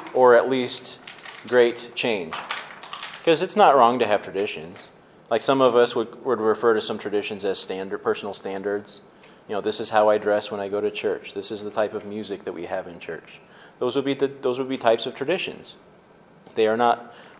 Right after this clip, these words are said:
moral obligations given to us in Scripture, but that's how we choose to conduct ourselves in the household of God. And a lot of that's on an individual basis. Some of that's on a corporate basis, but nonetheless, they're similar in that regard. But it's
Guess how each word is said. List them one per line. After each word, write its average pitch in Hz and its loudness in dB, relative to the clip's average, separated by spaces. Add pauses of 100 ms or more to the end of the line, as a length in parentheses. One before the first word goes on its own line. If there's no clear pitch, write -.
moral 113 8
obligations 107 4
given 104 -4
to 107 -4
us 98 -4
in 90 -14
Scripture, 110 -4 (160)
but 120 2
that's 135 4
how 131 6
we 127 2
choose 127 -6
to 120 -8
conduct 110 -2
ourselves 95 -4
in 104 -10
the 101 -10
household 101 -8
of 127 -6
God. 151 0 (1040)
And 110 -4
a 120 -4
lot 110 8
of 120 6
that's 117 4
on 110 0
an 104 -2
individual 117 0
basis. 117 0 (460)
Some 127 2
of 131 4
that's 120 6
on 110 2
a - -8
corporate 156 4
basis, 95 -4 (200)
but 117 2
nonetheless, 117 4 (400)
they're 110 4
similar 113 -2
in 104 -4
that 98 -2
regard. 98 4
But 107 2
it's - -4